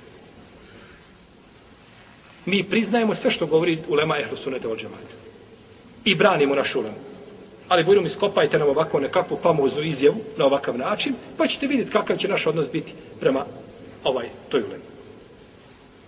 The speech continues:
I dok se ne složimo oko Kur-,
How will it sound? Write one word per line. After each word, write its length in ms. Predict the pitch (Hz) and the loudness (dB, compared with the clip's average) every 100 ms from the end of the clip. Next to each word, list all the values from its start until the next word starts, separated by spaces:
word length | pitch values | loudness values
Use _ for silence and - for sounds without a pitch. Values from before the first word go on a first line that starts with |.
| - - - - - - - - | -20 -20 -20 -20 -20 -20 -20 -6
I 100 | 165 | -2
dok 180 | 151 143 | 0 0
se 140 | - 156 | 2 4
ne 120 | 220 | 4
složimo 500 | - 208 170 202 185 | 6 4 4 2 2
oko 260 | 160 - 175 | 0 2 0
Kur-, 280 | - 175 | 4 4